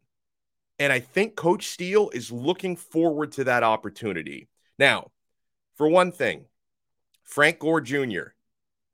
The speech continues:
is, uh, the star running back and really the star player of Southern Miss.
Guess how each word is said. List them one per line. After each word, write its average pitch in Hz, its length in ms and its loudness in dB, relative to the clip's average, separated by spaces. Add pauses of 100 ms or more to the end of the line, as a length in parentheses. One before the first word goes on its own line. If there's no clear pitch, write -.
(100)
is, 110 600 0
uh, 104 160 2
the 104 140 -8
star 135 440 0
running 120 320 -2
back 104 400 2
and 107 180 -6
really 147 300 -2
the 117 80 -2
star 113 420 0
player 92 640 -2 (680)
of 101 320 2
Southern 92 420 -2
Miss. - 480 -8